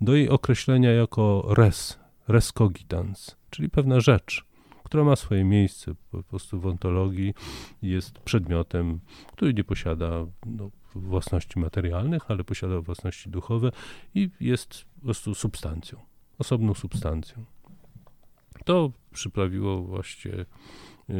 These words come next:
Kartezjusza o ból głowy związany z tym jego, y,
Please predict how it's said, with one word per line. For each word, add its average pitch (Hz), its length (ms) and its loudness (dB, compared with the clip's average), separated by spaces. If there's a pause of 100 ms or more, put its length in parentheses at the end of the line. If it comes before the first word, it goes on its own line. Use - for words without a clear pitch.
(340)
Kartezjusza 92 640 -6
o 80 140 -6
ból 87 280 -2
głowy 87 320 -2
związany 85 520 -2
z - 100 -18
tym 90 180 -8
jego, 92 500 -6
y, 92 40 -8